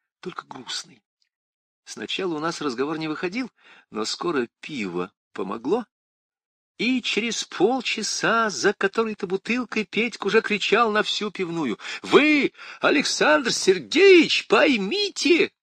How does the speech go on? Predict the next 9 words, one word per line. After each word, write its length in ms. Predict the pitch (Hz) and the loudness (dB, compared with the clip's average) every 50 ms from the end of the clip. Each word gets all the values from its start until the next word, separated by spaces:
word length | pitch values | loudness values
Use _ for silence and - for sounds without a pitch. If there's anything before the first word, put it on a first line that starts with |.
| _ _ _ | _ _ _
каково 680 | - - 233 240 - - 226 254 233 233 277 294 285 277 | 2 4 4 4 6 6 6 6 6 6 4 4 4 2
это 200 | 220 - - - | 0 -4 -4 0
нам 220 | 226 269 269 220 | 2 2 2 2
читать 600 | - - - - 262 214 - 254 262 262 220 _ | 0 -4 -2 -2 -4 0 2 4 4 4 2 _
на 140 | - 247 269 | 0 2 6
вашем 380 | 269 262 240 - - 262 254 208 | 6 6 6 4 2 -2 -2 -2
памятнике 680 | - - 254 294 269 262 226 _ - 247 233 - - | 2 4 4 4 4 0 -2 _ -4 -6 -6 -4 -2
неправильные 600 | 226 247 202 - 240 262 277 294 277 262 247 247 | -2 -2 2 4 6 6 6 6 4 2 2 0
строчки! 580 | 196 - - 269 349 330 - - - - 220 - | 0 -2 0 2 2 2 2 0 -4 -4 -6 -6